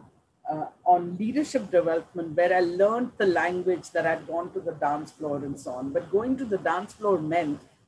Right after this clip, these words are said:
I was always observing. Uh, uh,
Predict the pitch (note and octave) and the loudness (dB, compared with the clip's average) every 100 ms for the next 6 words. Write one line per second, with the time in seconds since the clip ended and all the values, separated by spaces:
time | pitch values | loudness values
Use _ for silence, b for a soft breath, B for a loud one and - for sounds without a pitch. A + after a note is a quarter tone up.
0 | - G3+ G#3 - G#3 A3 A3+ A3+ A3 - | -2 -2 -2 0 2 4 2 -2 -2 -2
1 | E3+ D3+ C#3 - F#3 F3+ E3+ F3+ E3+ D#3+ | -4 -4 -10 2 6 6 6 0 0 -10
2 | - b _ _ E3+ - G3 F#3 - F#3 | -14 b _ _ -20 -6 -2 0 6 6